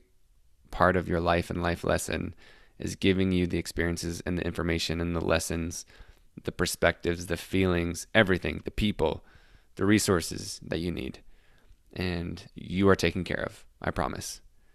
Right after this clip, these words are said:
Um, I can speak from personal experience. Um, so, um, and if you extra resonate with this, I'm hosting a retreat i-, in May of two thousand twenty-two in Austin, Texas.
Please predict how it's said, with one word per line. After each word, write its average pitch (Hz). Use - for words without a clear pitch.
Um, -
I 95
can 104
speak 95
from 90
personal -
experience. -
Um, 82
so, 87
um, 85
and 87
if -
you 90
extra 127
resonate 90
with 85
this, 87
I'm 87
hosting 98
a 87
retreat 110
i-, 90
in 90
May 95
of 90
two -
thousand 90
twenty-two 92
in 95
Austin, 90
Texas. -